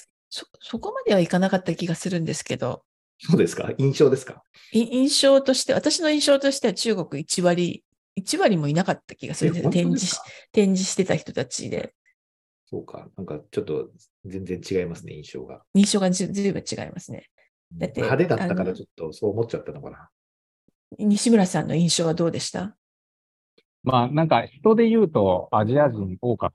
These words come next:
Speaker 3: たかなっていうのはちょっと若干ありますけど。うん。
Speaker 2: うん。
Speaker 3: まあでもどこ、どこ行っても最近もね、中国系のプロジェクトは一定数多いから、ちょっと見え方次第かなとは思いつつ。
Speaker 2: うん。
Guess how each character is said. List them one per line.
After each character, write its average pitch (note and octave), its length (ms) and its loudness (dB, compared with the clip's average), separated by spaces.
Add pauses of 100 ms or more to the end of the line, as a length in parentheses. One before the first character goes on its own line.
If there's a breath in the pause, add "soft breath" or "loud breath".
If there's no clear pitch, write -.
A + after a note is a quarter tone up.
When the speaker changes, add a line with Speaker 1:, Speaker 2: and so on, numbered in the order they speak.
Speaker 3:
た - 80 -10
か F#2 140 -6
な F#2 220 0
っ - 140 -12
て G#2+ 60 -4
い G2 80 2
う F2+ 40 0
の F2+ 100 -2
は E2+ 100 -4
ち - 80 -20
ょ G#2 40 -4
っ - 20 -4
と - 80 -6
若 F2 260 -6
干 A#2+ 160 4
あ A#2 40 4
り A2+ 100 2
ま A2+ 100 4
す - 80 -10
け F2+ 100 0
ど。 D2+ 300 -6 (1160)
う G#2 60 0
ん。 G2+ 40 2
Speaker 2:
う G2 40 2
ん。 E2+ 300 -4
Speaker 3:
ま B2 120 2
あ B2+ 40 4
で D3+ 60 4
も B2+ 80 4
ど C#3+ 160 2
こ、 - 160 -8
ど C#3+ 80 0
こ D#3 120 0
行 E3+ 100 -2
っ - 20 -20
て - 80 -4
も D3+ 340 -2
最 D3 220 -6
近 D#3 160 -6
も D3 460 -2
ね、 A#2 160 -4
中 C3 200 0 (160)
国 C3 280 2
系 B2+ 160 0
の B2 160 0
プ C3 80 -4
ロ B2+ 80 4
ジ A#2+ 80 -2
ェ - 20 -10
ク - 80 -16
ト A#2+ 80 0
は A2+ 40 2
一 G#2+ 180 -4
定 A#2+ 160 2
数 - 140 -6
多 G2+ 220 0
い F2+ 60 0
か E2+ 140 -2
ら、 D#2+ 300 -2 (280)
ち - 60 -6
ょ A2 80 0
っ - 20 4
と E2+ 160 4
見 G#2 160 2
え G#2 60 2
方 G2+ 240 -2
次 A2+ 100 0
第 F#2 160 2
か F#2 100 -10
な F2+ 140 -12
と - 120 -8
は E2 200 -6 (320)
思 G2 220 0
い F2 80 -2
つ - 100 -20
つ。 - 160 -12
Speaker 2:
う - 40 -6
ん。 - 120 -16